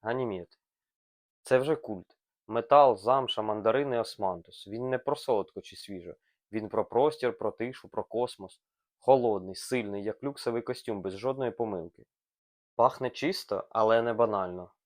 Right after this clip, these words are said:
Ідеальний для вечора або впевненого дня. Хто його не пробував, обов'язково рекомендую затестити.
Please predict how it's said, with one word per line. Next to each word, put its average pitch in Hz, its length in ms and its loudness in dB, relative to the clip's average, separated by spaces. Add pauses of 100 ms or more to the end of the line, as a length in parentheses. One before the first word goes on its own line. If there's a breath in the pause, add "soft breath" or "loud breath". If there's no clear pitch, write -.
(440)
Ідеальний 113 520 6
для 101 160 0
вечора 107 560 0
або 104 200 -4
впевненого 104 680 0
дня. 90 320 -10 (260)
Хто - 280 -2
його 101 240 -2
не 104 160 -4
пробував, 165 600 0 (120)
обов'язково 113 800 0
рекомендую 95 580 -4
затестити. 82 680 -8